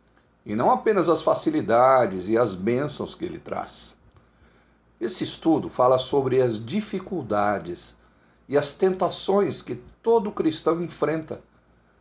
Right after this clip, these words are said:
dando uma ênfase especial aos recursos dados por Deus para a nossa vitória. Se você já assumiu um compromisso sério com Deus,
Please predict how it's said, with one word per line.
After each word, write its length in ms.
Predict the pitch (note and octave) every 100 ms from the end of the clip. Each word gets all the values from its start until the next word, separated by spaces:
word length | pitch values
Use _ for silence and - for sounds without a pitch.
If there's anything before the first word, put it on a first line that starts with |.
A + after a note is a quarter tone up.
| _
dando 220 | - C#3+
uma 240 | C#3+ A#2+ C3+
ênfase 320 | E3+ A#2+ G2
especial 800 | F#2 - F3+ G3+ - A2+ G2+ - - _ _ _
aos 260 | - C3+ G#2+
recursos 920 | A2 A#2+ - - G#2 - - C#3 G2+
dados 480 | G2 A2+ G2+ F2+ F#2
por 300 | - - A2
Deus 440 | G#2 C#3+ F3 E3+
para 280 | - D#3 D#3
a 40 |
nossa 360 | B2 F#2+ G2+ A2
vitória. 680 | A2+ B2 - A2 G#2 F#2 E2 - - _ _ _ _ _ _ _ _ _ -
Se 100 | G3
você 260 | A#3 B3+
já 120 | A3 G3+
assumiu 420 | - B2+ D3+ B2+
um 80 | G2
compromisso 580 | A#2+ B2 C3+ C#3 -
sério 560 | G#2+ - B2 A#2+ A2 F2+
com 180 | - F#2+
Deus, 520 | F#2+ C3 C3 - -